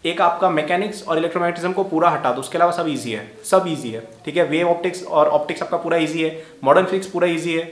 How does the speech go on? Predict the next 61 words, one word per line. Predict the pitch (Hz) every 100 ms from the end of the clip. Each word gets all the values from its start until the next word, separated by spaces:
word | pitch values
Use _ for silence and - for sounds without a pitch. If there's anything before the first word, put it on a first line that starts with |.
| 151
Thermodynamics | 151 180 175 180
पूरा | - 180
easy | 165 170
है, | 147
Waves | 151 175
पूरा | - 160
ईजी | 143 127 131
है, | 170
और | 156 160
ये | 185
सारे | 165 156
के | 170
सारे | 190
fifty | 196 190 190
percent | 185 170 180 180 -
weightage | 139 151 151
लेके | 147
रखते | 151 117 113
हैं, | - - - - - _ _
ओके? | 127 196
तो | 120 - - -
अगर | 143 180
आपने | 180 196
ये | 151 185
topics | 190 190 -
पढ़ | 175
लिए | 170 180 175
जो | 180
easy | 165 147 175
हैं, | 117 120
ये |
आप | 165 175
पढ़ | 170
सकते | 165 170 143
हो | 113
अभी, | 113 107 - -
ठीक | 147
है? | 180
बहुत | - 180 175
सारी | 175
books | 170 170 175
हैं, | 165
बहुत | 147 151
सारे | 170
lectures | 151 147 170 170
हैं |
यार | 156 156
YouTube | 147 143 147
पे | 156
जिन | 139
पे | 156
आप | 156
ये | 151
चीज़ें | 165 160
पढ़ | 147
सकते | - - 117
हो। | 113 - - -
थोड़ा | 180
effort | 196 190 190
लगेगा | 165 151 143
यार, | 107 104